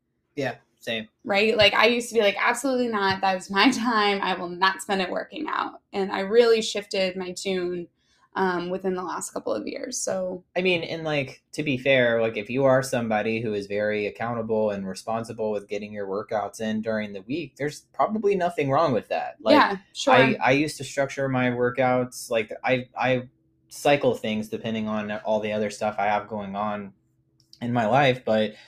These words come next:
Speaker 1: there, for the last month, I've been trying to get all my workouts in Monday through Friday, and then I have rest days Saturday and Sunday. But during those Saturdays and <laughs> Sundays, we're doing something else.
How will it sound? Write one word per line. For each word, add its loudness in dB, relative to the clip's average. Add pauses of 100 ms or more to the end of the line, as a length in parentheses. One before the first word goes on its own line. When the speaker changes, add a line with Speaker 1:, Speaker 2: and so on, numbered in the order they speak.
(240)
Speaker 1:
there, 0
for -6
the 2
last 2
month, 0
I've 0
been -6
trying -4
to -10
get -4
all -2
my -6
workouts -4
in -8
Monday -6
through -14
Friday, 0
and -8
then -8
I -8
have -4
rest -4
days -8
Saturday -2
and -8
Sunday. -4
But 2 (380)
during 2
those -2
Saturdays 0
and -18
<laughs> -16
Sundays, 2
we're 4
doing 2
something -4
else. -8